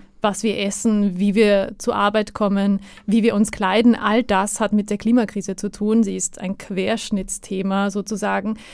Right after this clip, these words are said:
Kein Thema, das mit anderen Themen konkurrieren soll, weil es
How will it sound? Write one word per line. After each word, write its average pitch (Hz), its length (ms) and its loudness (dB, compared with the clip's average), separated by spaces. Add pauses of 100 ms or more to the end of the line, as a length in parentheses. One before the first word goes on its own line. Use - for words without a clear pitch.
(120)
Kein 214 200 0
Thema, 233 380 2
das 202 300 -4
mit 208 240 0
anderen 214 440 2
Themen 208 300 0
konkurrieren 220 680 0
soll, 220 280 2
weil 196 300 0
es - 340 -4